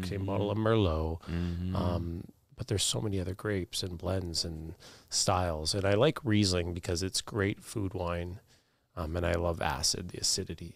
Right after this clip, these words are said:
Speaker 1: that
Speaker 2: Mm-hmm.
Speaker 1: makes wine, makes the flavors pop, it makes food flavors pop. So a high acid wine from, like, Rieslings or even red wines like Pinot Noir has a higher acid content, really makes that, that, uh,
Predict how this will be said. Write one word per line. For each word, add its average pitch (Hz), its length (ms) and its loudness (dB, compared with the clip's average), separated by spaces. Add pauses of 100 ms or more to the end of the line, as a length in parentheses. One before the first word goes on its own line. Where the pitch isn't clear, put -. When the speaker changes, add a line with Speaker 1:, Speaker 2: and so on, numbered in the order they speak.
Speaker 1:
that 87 320 0
Speaker 2:
Mm-hmm. 90 140 -2
Speaker 1:
makes 98 260 0
wine, 92 520 -6
makes 101 220 -8
the 98 80 -12
flavors 98 400 -4
pop, 95 340 -2
it 107 60 -10
makes 95 220 -8
food 104 260 -8
flavors 98 380 -6
pop. - 360 -4
So 92 280 -2 (360)
a - 60 -2
high 95 240 4
acid 95 400 2
wine 87 460 -2
from, 92 180 -10
like, 85 140 -4 (100)
Rieslings 87 480 -2
or 95 80 0
even 101 220 2
red 92 200 4
wines 87 380 0
like - 140 -12
Pinot 98 180 -4
Noir 82 320 -4
has 82 140 -2
a - 60 -8
higher 101 300 -2
acid 95 360 -4
content, - 560 -8 (480)
really 104 180 6
makes 95 280 2
that, 92 180 -2 (240)
that, 85 220 -8 (140)
uh, 80 260 -6